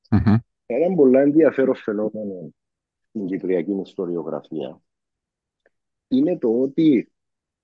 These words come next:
Speaker 2: η συντριπτική πλειοψηφία των καθηγητών και των μελετών εξετάζουν ουσιαστικά τα πράγματα είτε που μιαν πολιτική, είτε που μιαν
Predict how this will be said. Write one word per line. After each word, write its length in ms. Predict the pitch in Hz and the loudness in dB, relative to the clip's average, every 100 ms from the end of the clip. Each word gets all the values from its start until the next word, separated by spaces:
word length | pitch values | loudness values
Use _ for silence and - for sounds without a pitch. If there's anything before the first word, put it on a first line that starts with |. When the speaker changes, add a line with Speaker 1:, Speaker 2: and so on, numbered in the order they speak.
| _ _ _ _ _ - | _ _ _ _ _ -6
Speaker 2:
η 140 | 117 | -4
συντριπτική 1120 | - - 123 101 95 107 - _ - 98 - 233 | -4 -2 0 0 0 0 -2 _ -16 -10 -8 -4
πλειοψηφία 840 | 196 160 - - 101 - - - - | 0 2 2 -4 -8 -8 -10 -10 -14
των 240 | - - - | -18 -18 -16
καθηγητών 600 | 80 78 85 - 78 73 | -16 -14 -16 -16 -18 -16
και 80 | |
των 180 | 73 73 | -14 -14
μελετών 540 | 71 65 67 65 65 - _ _ _ _ _ _ _ _ _ _ _ _ _ _ - | -12 -12 -12 -14 -16 -18 _ _ _ _ _ _ _ _ _ _ _ _ _ _ -10
εξετάζουν 1000 | 113 - 117 139 170 156 175 175 - - _ - | -8 -4 -2 0 0 0 0 0 -2 -12 _ -2
ουσιαστικά 1040 | 165 139 - 117 - - 95 135 156 165 _ _ _ | 0 2 2 0 0 -8 -6 -6 -6 -10 _ _ _
τα 120 | - - | -20 -12
πράγματα 720 | 123 139 139 135 139 135 - _ _ _ _ _ _ | -8 -6 -6 -6 -6 -6 -12 _ _ _ _ _ _
είτε 260 | - 160 165 | 0 2 4
που 160 | 131 120 | 4 4
μιαν 460 | 120 113 104 - _ | 4 4 0 -4 _
πολιτική, 760 | 131 101 87 - - 180 160 - | 2 2 0 -8 -4 -2 -2 0
είτε 260 | 151 151 | 0 0
που 160 | 147 120 | -2 -2
μιαν 440 | 123 139 143 139 | 0 0 -2 -6